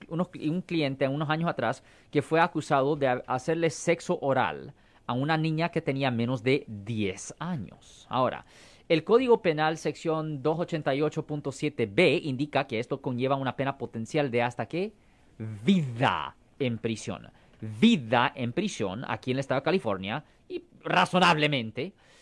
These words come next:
pero había cierto problema con la evidencia y credibilidad de la víctima. Pues la fiscalía no quería, la fiscalía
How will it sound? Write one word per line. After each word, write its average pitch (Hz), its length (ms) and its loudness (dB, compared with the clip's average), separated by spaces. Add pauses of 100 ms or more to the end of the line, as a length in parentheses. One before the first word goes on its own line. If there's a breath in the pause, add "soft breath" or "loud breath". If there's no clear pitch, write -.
(520 soft breath)
pero 175 520 0 (280 soft breath)
había 151 460 2
cierto 156 440 -2
problema 135 460 -4
con 131 400 -6 (180)
la 135 200 0
evidencia 131 840 0
y 143 180 0
credibilidad 127 1080 0 (160 soft breath)
de 139 140 0
la 143 120 4
víctima. - 560 -6 (320 soft breath)
Pues 151 420 2 (240 soft breath)
la 147 140 2
fiscalía 165 920 0
no 147 680 2
quería, 160 640 0 (440 soft breath)
la 151 120 4
fiscalía 160 800 0